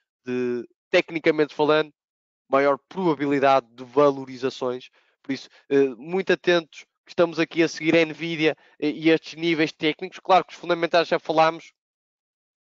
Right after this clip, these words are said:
e, e com a inteligência artificial, eh, perspectivas de crescimento,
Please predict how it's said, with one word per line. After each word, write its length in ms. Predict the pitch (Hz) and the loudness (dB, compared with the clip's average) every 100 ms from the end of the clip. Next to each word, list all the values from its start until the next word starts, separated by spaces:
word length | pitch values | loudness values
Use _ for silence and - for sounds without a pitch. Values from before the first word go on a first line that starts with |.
| _ _ _ _ _ | _ _ _ _ _
e, 220 | 170 160 - | -6 -6 -6
e 380 | 156 151 147 131 - _ _ _ | -6 -6 -4 -8 -12 _ _ _
com 200 | 147 151 | -2 0
a 60 | 147 | 0
inteligência 420 | 151 147 151 147 | -2 -4 -2 -2
artificial, 840 | 139 147 - 147 - 139 143 127 - - _ | -2 -6 -14 -8 0 4 4 4 -2 -20 _
eh, 120 | - | -2
perspectivas 460 | - - 143 151 143 | -2 -2 -2 -2 -8
de 40 | |
crescimento, 640 | - - 151 147 147 135 | -8 -10 -4 0 0 0